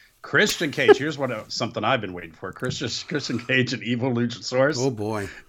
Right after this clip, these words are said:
Speaker 1: And I'm like, "Where are we gonna go with this now that Jungle Boy's out for a while?" This was good.
Speaker 2: Yeah.
Speaker 1: The, the Varsity Blondes are in the ring. Christian comes out. He says, "I don't even know who you are," but he does. He knows, he knows your dead dad.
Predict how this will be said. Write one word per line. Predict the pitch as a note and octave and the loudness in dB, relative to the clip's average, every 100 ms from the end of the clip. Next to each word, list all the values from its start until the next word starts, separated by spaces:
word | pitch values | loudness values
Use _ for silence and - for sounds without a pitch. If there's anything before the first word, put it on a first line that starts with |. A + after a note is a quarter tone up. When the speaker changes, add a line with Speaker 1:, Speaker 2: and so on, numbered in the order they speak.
| - | -2
Speaker 1:
And | C#3 | 2
I'm | D3 | 4
like, | D3+ F3 | 4 4
"Where | |
are | G3+ | 2
we | G#3+ | 4
gonna | G#3+ | 2
go | G#3 G#3+ | 2 2
with | D#3+ - | 2 0
this | A2 - | -4 0
now | A2+ | -2
that | A2+ | -2
Jungle | B2+ B2 A2+ | -2 -2 0
Boy's | A2+ A2 | 2 4
out | A#2 | 2
for | - A#2 | 2 0
a | |
while?" | A2+ A2+ A2+ | 4 4 4
This | G2+ - - | 2 0 0
was | C#4+ | -4
good. | F#2+ A2 G#2+ - _ - | -2 0 -2 -4 _ -6
Speaker 2:
Yeah. | A#2 G2+ F2+ | -4 -4 -4
Speaker 1:
The, | C3+ D3+ D3+ D3 C#3+ | 2 4 4 2 -2
the | D3 C#3 C3+ B2 A2+ | 0 2 2 -2 -4
Varsity | C#3 F3 - | -2 -2 -4
Blondes | C#3 B2 A#2+ B2 | -4 0 0 0
are | B2 | -2
in | A#2 | -2
the | |
ring. | A2+ A2+ A2+ - | 0 0 -2 -8
Christian | - B2+ - | -8 -6 -4
comes | A2+ B2 A2+ | -2 0 2
out. | A2+ | 0
He | A2 | 0
says, | G#2+ G2 | -4 -2
"I | B2+ | 0
don't | F#3+ F#3+ | 4 4
even | C3+ | 4
know | C3+ | 4
who | A#2+ | 4
you | A#2 | 4
are," | A#2 F#2 | 4 4
but | A#2+ | 0
he | A#2+ | -2
does. | A#2+ A2 E2+ | 0 0 -2
He | G2+ | -6
knows, | G2+ G#2 G#2 - _ _ | -4 -4 -4 -10 _ _
he | A2+ | 0
knows | B2 B2+ | 2 2
your | B2 | 0
dead | A#2 A#2+ G#2 | 2 2 2
dad. | G2 E2+ F2 | 0 0 -4